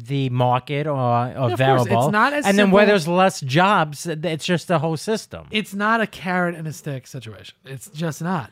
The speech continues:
Speaker 2: That, that is not the main reason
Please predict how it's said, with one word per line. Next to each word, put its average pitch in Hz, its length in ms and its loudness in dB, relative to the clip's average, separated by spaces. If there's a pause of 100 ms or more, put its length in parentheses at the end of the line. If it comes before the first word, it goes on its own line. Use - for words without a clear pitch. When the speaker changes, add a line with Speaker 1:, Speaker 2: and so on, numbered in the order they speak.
Speaker 2:
That, 165 200 -4
that 175 140 -2
is 160 140 -6
not 185 480 0
the 175 220 -4
main 170 560 -2
reason 156 640 -4